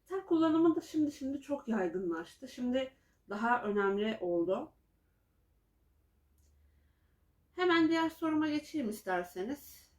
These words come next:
Nasıl bir süreçti diş telleri artık yeniden takıldığında?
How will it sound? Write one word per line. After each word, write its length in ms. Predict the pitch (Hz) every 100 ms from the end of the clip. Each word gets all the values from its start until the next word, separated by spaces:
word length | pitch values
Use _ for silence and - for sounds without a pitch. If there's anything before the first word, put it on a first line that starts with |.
| _ _ _ _ _ _ _ _ _ _ -
Nasıl 380 | 339 - 220 180
bir 40 |
süreçti 760 | - 180 170 - - 294 302 - _ _ _ _ -
diş 200 | 247 -
telleri 640 | 196 175 165 170 240 269 _
artık 560 | 226 180 - - - - _ _ -
yeniden 480 | 220 170 190 247 247
takıldığında? 840 | 214 208 175 170 165 170 247